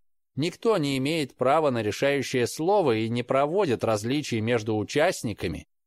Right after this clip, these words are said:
Никто не обладает личной властью. Рауш противопоставляет либеральный принцип четырём другим принципам, демонстрируя, что каждый из них обречён провалить свою задачу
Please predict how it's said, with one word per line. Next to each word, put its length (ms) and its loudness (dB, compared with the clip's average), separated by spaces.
Никто 380 -2
не 100 0
обладает 600 2
личной 340 -4
властью. 540 -4
Рауш 480 2
противопоставляет 1080 2
либеральный 640 2
принцип 580 -2
четырём 560 0
другим 440 -2
принципам, 680 0
демонстрируя, 800 0
что 200 -4
каждый 460 0
из 340 -6
них 280 -4
обречён 580 0
провалить 540 2
свою 340 0
задачу 640 2